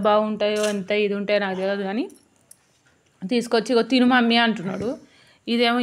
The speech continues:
ఇంత ఉంది, నాకేమో నూడిల్స్ ఇష్టం ఉండదు. ఇక తింటాడు చూడండి, ఇక పంది లెక్క తింటాడు.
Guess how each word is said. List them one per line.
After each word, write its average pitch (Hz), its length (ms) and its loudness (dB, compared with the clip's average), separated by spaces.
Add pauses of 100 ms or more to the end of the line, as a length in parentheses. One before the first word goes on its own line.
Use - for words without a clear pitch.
ఇంత 220 220 -2
ఉంది, 202 160 -4 (140)
నాకేమో 220 320 -2 (100)
నూడిల్స్ 220 400 -4
ఇష్టం 190 220 -10 (100)
ఉండదు. 190 300 -6 (680)
ఇక 208 180 -2
తింటాడు 247 320 4
చూడండి, 214 280 0
ఇక 190 80 -4 (120)
పంది 220 360 2
లెక్క 208 140 -4 (100)
తింటాడు. 190 300 -8